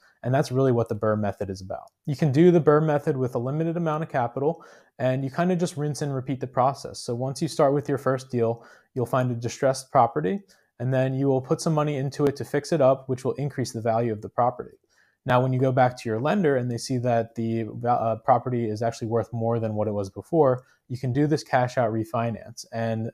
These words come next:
like I said, you can just rinse and repeat the process. If you do this, you know, once a year, you do one deal a year, you know, in ten years, you're gonna have ten rental properties. And the best part about this method is that it also does scale,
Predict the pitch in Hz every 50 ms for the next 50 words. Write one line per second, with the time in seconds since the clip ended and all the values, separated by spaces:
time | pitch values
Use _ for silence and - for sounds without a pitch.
0 | _ - 123 123 123 117 113 - 180 165 156 139 127 - 135 127 123 - - 127
1 | 135 139 - 160 151 151 143 - 156 151 151 156 - - 139 123 123 - - 139
2 | 147 160 - - _ - - - - _ - 113 - 151 131 139 139 135 139 135
3 | 135 - - 135 131 123 113 117 120 127 123 - 123 117 123 135 151 180 185 165
4 | 127 120 117 110 117 117 123 123 120 123 127 123 120 113 110 117 143 175 180 143
5 | 139 135 - _ _ _ _ - 143 131 127 120 120 120 - - 143 143 147 160
6 | 180 190 175 - 131 139 139 135 131 135 131 131 - - 139 135 135 131 135 151
7 | - - 123 - - 98 92 - _ - - - - - _ - _ _ _ _
8 | - 113 123 123 127 131 151 156 156 - - 165 156 143 135 139 131 123 117 120
9 | 135 131 - - 139 131 131 - 139 127 120 117 127 117 113 - 117 110 107 117
10 | 120 - 139 120 113 117 113 113 - - - 110 107 107 113 139 - -